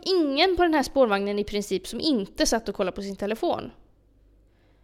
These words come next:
Om vi inte ens kan ta en stund och bara stirra lite, det här stirret, då känner vi ju inte heller vad vi behöver. Du känner ju aldrig efter vad du behöver då. Om du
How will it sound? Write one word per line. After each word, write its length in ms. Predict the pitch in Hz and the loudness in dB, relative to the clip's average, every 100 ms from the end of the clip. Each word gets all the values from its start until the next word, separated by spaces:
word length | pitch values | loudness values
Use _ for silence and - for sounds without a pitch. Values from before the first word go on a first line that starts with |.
| _ | _
Om 180 | - 285 | 4 6
vi 80 | 302 | 6
inte 340 | 349 226 214 | 4 2 4
ens 200 | 370 285 | 2 2
kan 160 | - 262 | -2 -4
ta 240 | - 202 | 0 0
en 80 | 220 | 0
stund 300 | - 190 190 | -2 -4 -2
och 60 | |
bara 200 | 202 233 | 0 0
stirra 720 | - - - - 285 - 196 320 | -2 -4 -6 -2 0 2 2 4
lite, 400 | 381 - - - _ _ _ _ | 2 0 -6 -8 _ _ _ _
det 80 | 254 | 2
här 80 | |
stirret, 960 | 262 - - - 262 185 269 - - - - _ - - - - - _ _ _ _ _ _ _ _ _ _ _ | 4 4 2 2 2 4 10 10 8 -12 -14 _ -20 -20 -20 -20 -20 _ _ _ _ _ _ _ _ _ _ _
då 220 | - 220 359 | -2 4 6
känner 380 | - 370 240 | 6 6 4
vi 60 | 247 | 2
ju 40 | |
inte 140 | 302 294 | 2 2
heller 320 | - 220 196 | 2 4 2
vad 120 | 247 | 2
vi 80 | 392 | 0
behöver. 540 | 415 269 - - - - _ _ _ _ _ _ _ _ _ _ _ - | 0 -2 -4 -6 -12 -16 _ _ _ _ _ _ _ _ _ _ _ -4
Du 80 | 294 | 4
känner 240 | 330 254 | 4 4
ju 60 | 320 | 2
aldrig 200 | 277 277 | 4 2
efter 340 | - - 277 | 0 -6 -2
vad 100 | 381 | 2
du 60 | 415 | 2
behöver 280 | 247 208 | 2 2
då. 180 | - - - - - _ _ _ - | -2 -8 -10 -20 -20 _ _ _ -4
Om 120 | |
du 100 | 247 | 0